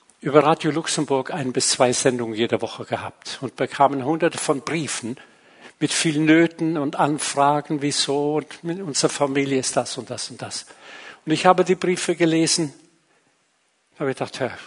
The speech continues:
keine Ahnung, was ich den Leuten schreiben soll." Und dann wusste ich, ich kann jemand zu Hilfe rufen.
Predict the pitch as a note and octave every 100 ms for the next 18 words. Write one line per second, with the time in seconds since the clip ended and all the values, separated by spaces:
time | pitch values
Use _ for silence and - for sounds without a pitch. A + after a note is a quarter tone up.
0 | - - A#2+ B2+ A#2 A2 G#2 - C#3 -
1 | A#2 A2+ B2 - B2 G2 B2 - - -
2 | _ _ _ _ _ _ _ _ _ _
3 | _ _ _ _ _ _ _ - D#3+ C#3
4 | F3+ - F3+ - - - - - C#3+ C#3+
5 | C3+ C3 - E3 G3 F#3+ - - G#3 -